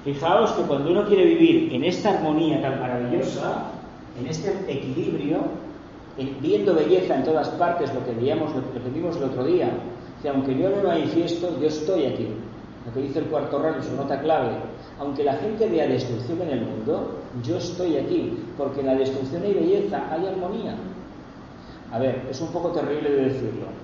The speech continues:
Habéis visto, por, por, me imagino, por televisión, las imágenes de ciudades devastadas, o todo lo que tenemos, por ejemplo, de la, de la Segunda Guerra Mundial, de nuestra guerra civil, o de cualquier parte del mundo, todo eso, ¿habéis sido capaces de ver belleza en eso?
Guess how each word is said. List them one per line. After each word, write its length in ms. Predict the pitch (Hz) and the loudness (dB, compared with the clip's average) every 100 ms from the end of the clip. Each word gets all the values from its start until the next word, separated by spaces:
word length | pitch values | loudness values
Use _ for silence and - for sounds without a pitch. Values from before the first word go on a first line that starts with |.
| - - - | -16 -18 -10
Habéis 300 | 120 135 135 | -4 -2 -2
visto, 240 | 139 135 139 | -2 -4 -4
por, 160 | 131 117 | -4 -4
por, 440 | 117 117 120 113 | -4 -4 -6 -4
me 80 | 113 | -4
imagino, 280 | 110 131 143 | -4 -4 -4
por 200 | 131 113 | -4 -4
televisión, 540 | 107 104 - 123 117 95 - - 117 | -6 -6 -6 -4 -4 -6 -10 -10 -6
las 240 | 117 117 | -6 -2
imágenes 440 | 123 127 147 131 | -2 -2 -2 -4
de 180 | 117 113 | -4 -4
ciudades 340 | 117 120 120 117 | -4 -4 -4 -6
devastadas, 680 | 110 107 - 107 101 - - - - - - | -8 -8 -8 -8 -8 -10 -10 -14 -16 -14 -10
o 40 | 113 | -6
todo 180 | 127 147 | 0 2
lo 100 | 147 | 2
que 80 | 135 | 0
tenemos, 400 | 123 123 123 120 | -2 -2 -4 -4
por 140 | 120 | -4
ejemplo, 420 | 117 123 120 120 110 | -6 -6 -6 -4 -4
de 120 | 110 | -4
la, 200 | 110 107 | -4 -6
de 80 | 104 | -6
la 100 | 104 | -8
Segunda 360 | - 104 113 110 | -8 -6 -6 -4
Guerra 200 | 110 104 | -6 -8
Mundial, 520 | 98 101 107 110 107 | -8 -6 -2 -2 -2
de 60 | 104 | -6
nuestra 240 | 101 101 | -10 -10
guerra 180 | 98 101 104 | -10 -10 -10
civil, 340 | 101 120 - - - - 131 | -6 -4 -4 -8 -12 -10 -6
o 40 | |
de 80 | 117 | -4
cualquier 320 | 117 117 131 | -4 -2 0
parte 220 | 135 131 127 | 0 0 0
del 120 | 123 | -2
mundo, 500 | 131 139 123 110 - - - - - | 0 0 0 0 -4 -8 -14 -16 -6
todo 240 | 147 135 | -2 0
eso, 300 | 127 123 180 220 - - - - - | 0 -2 -4 -8 -12 -14 -16 -16 -6
¿habéis 240 | 123 151 | -4 -2
sido 200 | 185 170 | -2 -4
capaces 420 | 131 113 113 - 139 | -4 -4 -4 -6 -6
de 60 | |
ver 120 | 113 104 | -6 -6
belleza 440 | 98 104 104 - | -6 -6 -6 -8
en 80 | 101 | -10
eso? 180 | - | -10